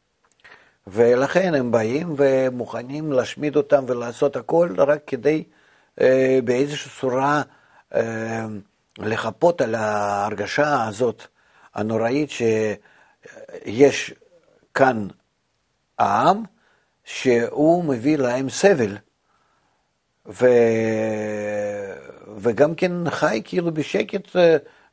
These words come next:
אה, וכאילו לא חייב.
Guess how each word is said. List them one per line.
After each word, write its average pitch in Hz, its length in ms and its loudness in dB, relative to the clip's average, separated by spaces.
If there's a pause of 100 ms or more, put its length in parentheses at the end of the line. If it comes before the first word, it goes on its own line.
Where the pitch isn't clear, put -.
אה, 131 440 4 (500)
וכאילו 120 920 0
לא 147 100 4
חייב. 110 340 0